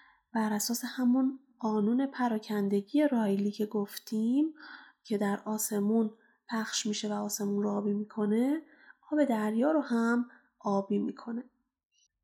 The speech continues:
رودخونه‌ها و گاهی هم دریاچه‌ها رنگشون به جای آبی به سمت سبز یا فیروزه‌ای میره.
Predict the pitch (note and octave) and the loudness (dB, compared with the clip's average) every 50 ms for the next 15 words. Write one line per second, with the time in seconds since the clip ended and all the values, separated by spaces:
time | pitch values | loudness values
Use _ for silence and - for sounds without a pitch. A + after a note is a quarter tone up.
0 | _ - C4+ C#4+ F4+ - - - - E4 D#4+ D4+ D#4+ D4 C#4+ - C#4 C4+ C4+ C4 | _ 2 4 6 6 4 2 0 2 2 4 4 4 2 0 2 2 2 4 4
1 | C4+ B3+ A#3+ A3+ G#3+ G#3 G3+ - A#3 A#3 C4 C4+ B3+ C4 C4 C4 B3 A#3 A3+ G#3+ | 2 2 2 0 0 0 0 -2 0 0 2 2 2 2 2 2 2 2 2 0
2 | G#3 G3+ G3+ G3+ G3 F#3+ G3 - - G3 G3 - A3 A#3 B3 A#3+ A3 G#3 G#3+ - | 0 0 0 0 0 -2 0 -2 -2 -2 -2 -2 0 2 2 4 2 2 0 -4
3 | - - - - - _ _ - A#3 B3 C4+ C#4+ D4 C#4+ C#4 - - D4 C#4+ C4 | -8 -20 -20 -20 -20 _ _ 2 2 4 6 6 6 6 4 4 2 2 4 4
4 | A3+ G#3+ G#3 - A3 A#3+ C4+ - - - A#3+ G#3+ G#3 G3+ G3 - G#3 A3+ A#3 B3 | 4 2 2 2 2 2 2 2 0 -2 0 2 2 2 2 2 2 4 4 4
5 | C4 B3+ - - _ _ _ - G#3 G3 - - - G#3+ G#3+ G#3+ - A#3 A#3 - | 4 2 0 -6 _ _ _ -6 -4 -4 -2 -2 -4 -4 -6 -6 -4 -4 -4 -2
6 | - - A3 G#3 G#3+ A3 A#3 A#3 A#3 A3 G#3 G#3+ G3+ G3+ - - G#3 G3 F#3+ G3+ | -2 -2 -2 0 2 2 2 4 2 2 2 2 0 0 -2 -2 -2 0 0 2
7 | F#3+ - - F3+ F3+ F#3 F#3+ F#3 F#3 - - - | 2 0 0 0 0 -2 -2 -2 -4 -6 -8 -12